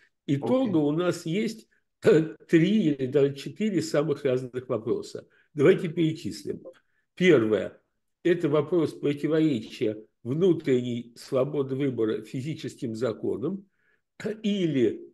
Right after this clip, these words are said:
Speaker 1: это в материалистической сфере вопрос,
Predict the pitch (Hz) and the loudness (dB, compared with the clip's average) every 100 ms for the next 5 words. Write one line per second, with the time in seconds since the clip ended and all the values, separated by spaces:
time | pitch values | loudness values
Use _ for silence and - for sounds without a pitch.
0 | - 151 151 131 139 127 135 143 - 160 | -2 0 0 -2 0 4 4 2 -8 -12
1 | - - - 113 113 117 104 104 107 113 | -12 -14 -6 -6 -2 0 2 0 -2 -4
2 | 127 98 - - | 0 0 0 -16